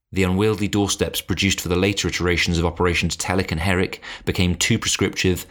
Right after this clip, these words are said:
and full of verbose policy to be considered either tactical or an aid to memory. Why has this been the case? Eitan Shamir, in his book Transforming Command, argues that British mission command and performance has regressed,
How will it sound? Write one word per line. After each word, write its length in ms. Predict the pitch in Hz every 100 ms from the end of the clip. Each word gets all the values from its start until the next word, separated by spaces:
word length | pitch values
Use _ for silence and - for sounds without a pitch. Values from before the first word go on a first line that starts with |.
| - -
and 160 | - 85
full 180 | - 90
of 60 |
verbose 420 | 85 80 101 101
policy 560 | - 107 90 - 85 82 - - - -
to 100 | 90
be 100 | 92
considered 460 | 90 - 90 85
either 220 | - 90 87
tactical 640 | - 104 - 110 95 -
or 200 | - 90
an 40 | 87
aid 180 | 82 82
to 100 | 85
memory. 420 | 85 80 71 67 - - _ _ _ _ _ _ - - - - - - - -
Why 240 | 104 139
has 160 | 143 131
this 100 | 131
been 200 | 123 110
the 40 |
case? 600 | - 147 85 - - - _ _ _ - - -
Eitan 340 | 117 123 117 117
Shamir, 540 | - 107 110 104 107
in 80 | 101
his 100 | 85
book 180 | 107 -
Transforming 540 | 101 95 - 101 95
Command, 400 | 90 98 98 98
argues 440 | 92 92 95 92
that 360 | - 95 - -
British 240 | 104 104
mission 220 | 113 98 92
command 500 | 90 92 92 92 -
and 100 | 85
performance 540 | 78 - 98 92 92 -
has 160 | 98
regressed, 540 | 90 80 87 67 -